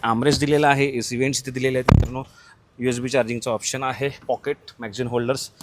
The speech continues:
दिलेले आहेत, ओके. आता हेड स्पेस बघा तुम्ही, नी रूम आहे, थाय सपोर्ट एवढा राहतो पाठीमागे. आणि हेडरूम जर बोलायचं झालं मित्रांनो,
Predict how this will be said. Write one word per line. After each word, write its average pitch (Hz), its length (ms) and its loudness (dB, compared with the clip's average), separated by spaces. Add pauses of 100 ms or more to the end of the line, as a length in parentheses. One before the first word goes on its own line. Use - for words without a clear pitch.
(340)
दिलेले 135 300 2
आहेत, 135 200 0 (300)
ओके. 127 200 -4 (460)
आता 165 340 -2 (160)
हेड 135 180 4
स्पेस - 480 -2
बघा 165 200 6
तुम्ही, 156 220 -2 (520)
नी 131 140 4
रूम 151 180 6
आहे, 143 200 4
थाय 127 200 4
सपोर्ट 131 320 0
एवढा 127 240 4
राहतो 127 220 2
पाठीमागे. 120 480 -2 (400)
आणि 110 240 -4
हेडरूम 131 300 2
जर 151 140 0
बोलायचं 120 360 0
झालं 131 200 -2
मित्रांनो, 107 500 -4